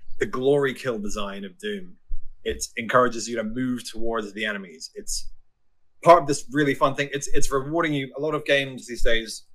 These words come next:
modern F P Ss, they reward you for taking cover, for ducking, for running away. Um, and Doom, I would argue, less so Eternal. Um, Doom just encourages you to get in the enemy's faces. Um, just be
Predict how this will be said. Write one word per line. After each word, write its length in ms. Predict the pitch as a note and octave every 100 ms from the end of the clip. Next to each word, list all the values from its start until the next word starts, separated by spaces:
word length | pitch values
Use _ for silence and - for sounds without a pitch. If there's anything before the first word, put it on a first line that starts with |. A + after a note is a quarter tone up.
| -
modern 260 | B2 A#2+ A2+
F 120 | G#2+
P 80 | A2
Ss, 240 | G#2+ G#2+ G2+
they 120 | A2+
reward 440 | A2 A#2 B2 A2+
you 200 | A2+ G#2+ -
for 260 | A#2+ G#2+ - - -
taking 320 | D3+ C#3 C3
cover, 440 | B2 C#3 G#2 G2 - - - -
for 140 | B2+ B2
ducking, 340 | D3 C3 G#2
for 100 | G#2+
running 260 | B2+ C3+ C3
away. 460 | B2 C#3+ A2+ G2 _ - - - G#2+
Um, 340 | A2 G#2 G#2 - -
and 240 | A2+ A2+ - -
Doom, 340 | D3 C#3 C3+ C3+
I 120 | B2
would 120 | C#3
argue, 300 | C#3 B2+ A#2+
less 260 | A#2 A#2 -
so 160 | C3
Eternal. 520 | A#2 - D3 A2 G2+ - - - -
Um, 320 | A2 G#2+ G#2
Doom 320 | - D3+ C#3+ C#3
just 180 | - C#3
encourages 540 | C#3 C3+ D3 C3+ B2
you 60 | A#2+
to 80 | G#2
get 320 | - A#2+ A#2
in 80 | A#2
the 100 | A2
enemy's 320 | A2 G#2 -
faces. 540 | G#2 G#2 - - - _ _ _ - -
Um, 240 | F2 F2 E2+ - - -
just 280 | - - - - -
be 380 | B2 A2 G#2